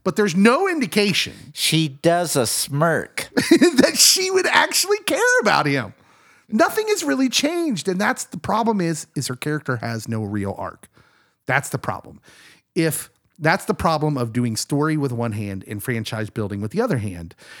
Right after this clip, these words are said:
Speaker 1: is if you, if the most important thing was to set up the franchise for her, then make the movie about her. Indiana Jones is a side character. Make the movie about her, and you better darn well make sure she has an arc. That,
Speaker 2: Yes.
Speaker 1: that endears us,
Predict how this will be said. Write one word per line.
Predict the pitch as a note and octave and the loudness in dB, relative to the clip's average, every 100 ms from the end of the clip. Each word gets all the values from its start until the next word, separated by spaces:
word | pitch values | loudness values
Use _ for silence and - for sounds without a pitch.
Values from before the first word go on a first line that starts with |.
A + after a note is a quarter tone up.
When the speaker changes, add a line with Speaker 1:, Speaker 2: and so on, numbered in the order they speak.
| - | -10
Speaker 1:
is | C3+ C3 G#2+ | -2 -2 -2
if | C3 B2+ | -6 -6
you, | C3 C#3 F3+ - | -2 2 2 2
if | C3+ | -4
the | - | 0
most | C#3 D3 | 2 2
important | C3+ A#2+ G3+ C#4 A3+ | 0 -2 0 0 0
thing | G#3+ F3+ | 0 0
was | B2+ | -2
to | B2 | -4
set | - D#3 | -4 -2
up | D#3 | -2
the | - | -4
franchise | - C3+ C#3+ C3+ C#3 | -4 -4 -2 -2 -2
for | - G2+ | -4 -6
her, | A#2 C#3 G#3+ _ _ _ _ _ _ _ - | -4 -4 -6 _ _ _ _ _ _ _ -8
then | C3+ D#3+ D#3 | 0 2 4
make | E3 D#3+ | 2 2
the | E3 | 2
movie | D3 D3 B2+ | 2 2 0
about | G#2 F#2 | -2 -6
her. | - - _ _ _ _ - - - | -10 -20 _ _ _ _ -20 -16 0
Indiana | D3+ E3 F3+ F#3 | 2 4 2 2
Jones | D#3+ F3 E3+ | 2 2 0
is | E3+ | -4
a | |
side | F3+ D#3+ C#3+ B2 | 0 0 0 -2
character. | C3 A#2+ - B2+ | -2 -2 -2 -2
Make | B2 D3+ | 0 -2
the | D3+ | 0
movie | E3 E3 | 0 2
about | D#3 C#3 B2 | 0 0 0
her, | A#2+ G#2+ | -2 -2
and | B2+ A#2+ | -2 -2
you | C3 | -2
better | G#2+ D#3+ E3+ | 0 0 0
darn | B2+ C3+ C3+ C#3+ C3+ | 0 -2 0 0 0
well | A#2+ A#2+ | 0 0
make | A#2 A2 | -2 -4
sure | - A2 | -6 -6
she | - A#2+ | -6 -6
has | G#2+ G2 | -6 -8
an | F2+ | -10
arc. | D#2+ - - _ _ _ - - _ _ | -10 -16 -20 _ _ _ -20 -20 _ _
That, | - F#2 | -6 -2
Speaker 2:
Yes. | E2 C2 C3 | 0 -2 0
Speaker 1:
that | C#3+ D#3 | 0 2
endears | C#3+ B2 D#3 E3 C3+ | 0 2 2 2 0
us, | B2+ B2 - | -2 -4 -4